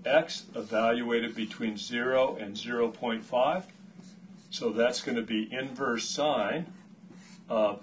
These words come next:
zero point five minus inverse sine of zero.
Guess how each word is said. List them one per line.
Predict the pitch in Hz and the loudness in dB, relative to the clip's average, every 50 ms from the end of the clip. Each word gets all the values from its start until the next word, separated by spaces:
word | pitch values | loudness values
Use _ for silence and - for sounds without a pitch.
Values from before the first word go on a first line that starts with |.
| - - | -12 -12
zero | - - 117 135 135 131 127 120 113 | -10 -6 -4 -2 0 2 2 2 2
point | - - 127 117 110 110 - | 0 -2 -4 -2 -2 -2 -4
five | - - - 156 151 131 110 104 107 123 156 160 - - - - - - - - - 120 | -6 -2 2 4 4 6 6 6 4 4 2 0 -2 -6 -14 -20 -20 -20 -20 -16 -10 -4
minus | 113 117 135 160 151 120 110 107 123 123 - - - - - - - - - - - - - - - - - - | 0 4 6 6 6 4 2 0 -2 -4 -6 -8 -8 -10 -16 -20 -20 -20 -20 -20 -20 -20 -20 -20 -20 -20 -18 -10
inverse | - 123 117 113 107 113 110 104 107 - - | -4 -2 -2 -2 0 0 -2 -2 -2 -2 -4
sine | - 123 110 104 104 104 104 104 104 104 - - - - | -2 2 2 4 4 2 0 -2 -4 -8 -12 -14 -8 -4
of | 104 95 95 - | -4 -4 -4 -6
zero. | - - 107 98 110 139 190 226 220 | -6 -4 0 2 4 6 6 4 2